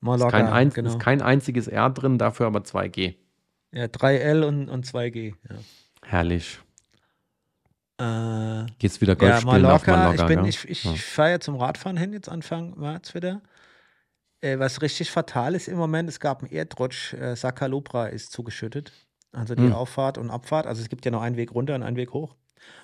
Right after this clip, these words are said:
Speaker 1: Das ist dieses, dieser Krawattennadel, äh, Serpentinen-Ding, ja, was da runter geht. Äh,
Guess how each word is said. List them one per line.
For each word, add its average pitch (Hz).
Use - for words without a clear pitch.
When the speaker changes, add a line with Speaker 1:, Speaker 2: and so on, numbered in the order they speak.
Speaker 1:
Das -
ist 135
dieses, 131
dieser 127
Krawattennadel, 110
äh, 110
Serpentinen-Ding, 127
ja, 131
was 127
da 123
runter 131
geht. 151
Äh, -